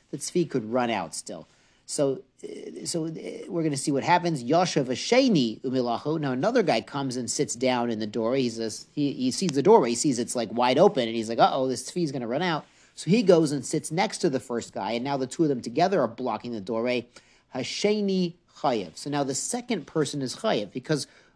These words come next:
we can see what's happening here is, is when the first man sits down, he's not blocking the whole doorway. The tzvi can still escape. There's no tzeda. It's not really trapped. It's only when the second guy sits down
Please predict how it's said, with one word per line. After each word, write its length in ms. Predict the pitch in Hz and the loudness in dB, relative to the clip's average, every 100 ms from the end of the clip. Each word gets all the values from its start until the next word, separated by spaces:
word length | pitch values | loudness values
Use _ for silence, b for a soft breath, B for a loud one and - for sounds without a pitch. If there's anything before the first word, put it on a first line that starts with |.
| b | b
we 100 | 160 | -2
can 160 | 147 147 | -2 -4
see 140 | - | -2
what's 160 | 233 180 | 0 0
happening 300 | 202 202 180 | 0 0 0
here 140 | 143 | 2
is, 160 | 135 - | 2 0
is 200 | - 135 | -4 -4
when 160 | 139 143 | -2 -2
the 60 | 139 | -2
first 320 | 247 226 - | 0 0 4
man 220 | 156 147 | 4 4
sits 260 | 147 135 - | 0 0 4
down, 400 | 196 156 120 123 | 4 4 0 -4
he's 220 | 135 135 | -6 -4
not 200 | 175 127 | -4 0
blocking 320 | 147 143 139 | 0 0 -2
the 40 | |
whole 100 | 123 | -2
doorway. 360 | 131 196 180 151 | 2 4 4 4
The 120 | 143 | 2
tzvi 360 | - - 180 165 | -2 0 2 2
can 120 | 135 | 0
still 200 | 117 127 | -4 -4
escape. 440 | 107 - 180 160 - | -2 4 4 4 -2
There's 200 | 117 135 | -4 0
no 260 | 151 147 | 2 2
tzeda. 440 | 143 - 226 120 98 | 0 0 0 0 -8
It's 160 | - | -8
not 240 | 156 139 - | -6 -6 -4
really 260 | 131 127 117 | -4 -2 -4
trapped. 500 | - 196 104 - - b b | -2 -4 -4 -12 -20 b b
It's 120 | 151 160 | -8 -4
only 140 | 160 | -2
when 160 | 147 131 | 0 -2
the 80 | |
second 420 | 120 214 220 165 127 | -2 -2 -2 -6 -2
guy 360 | 123 113 113 - | 0 0 -4 -10
sits 380 | - - 127 - | -8 -4 -4 -4
down 420 | 123 107 107 127 | -6 -4 -4 -8